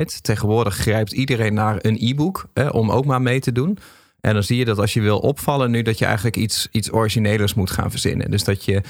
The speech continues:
bijvoorbeeld een fysiek boek doet of een Wheel of Fortune, eh, of een persoonlijke test of, hè, een stukje dynamische content. Eh, net zoals dat fietsenwinkel dat ook heeft. Hè. Bijvoorbeeld, wat voor type fietser ben jij? Dan vul je ook een, een vragenlijst in. En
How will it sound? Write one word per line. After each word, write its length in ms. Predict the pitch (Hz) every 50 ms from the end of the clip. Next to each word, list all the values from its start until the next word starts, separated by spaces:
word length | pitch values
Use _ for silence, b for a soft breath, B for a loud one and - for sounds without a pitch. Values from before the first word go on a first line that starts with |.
| B B B B B
bijvoorbeeld 420 | - 104 - 120 117 120 123 120
een 80 | 117 104
fysiek 340 | - 117 107 104 113 101 101
boek 180 | 98 101 98
doet 300 | 98 101 101 101 101 - -
of 160 | - 110 95
een 160 | 113 104 104 104
Wheel 220 | 110 110 110 110
of 100 | 113 113
Fortune, 600 | - - 110 101 98 101 - - - 98 101 101 B B B B B B B
eh, 220 | _ 101 98 95 98
of 200 | - - 101 -
een 160 | 120 110 107 -
persoonlijke 600 | - 113 - - 117 110 110 107 104 - 123 -
test 380 | - - 95 104 - - - -
of, 180 | 90 98 -
hè, 260 | - - 131 131 -
een 220 | - 104 101 101 101
stukje 440 | - - - 110 - - 120 110 104
dynamische 640 | 104 110 110 110 104 107 113 117 113 101 - -
content. 580 | - - 110 123 127 - 120 123 160 - - - B B B B B B B B _
Eh, 220 | - 107 101 101
net 240 | 98 101 104 101 -
zoals 160 | - 113 101
dat 160 | - 104 98
fietsenwinkel 580 | - - 127 120 - - 117 117 117 113 117 110
dat 200 | 110 110 107 120
ook 140 | 107 113 107
heeft. 280 | 117 110 117 120 -
Hè. 120 | - 131 156
Bijvoorbeeld, 400 | 156 117 - 113 107 110 107 101
wat 180 | 104 107 -
voor 180 | - - 107 -
type 280 | - - 117 - 113 101
fietser 420 | - - 120 120 - - 127 110
ben 180 | 104 107 107 110
jij? 260 | 104 104 107 120 143
Dan 100 | 131 107
vul 160 | - - 107
je 120 | 101 101
ook 180 | 101 107 120 123
een, 260 | 123 117 110 113 -
een 80 | - 107
vragenlijst 720 | 95 104 107 110 113 117 - 113 107 107 107 107 - -
in. 140 | - 113 127
En 80 | 160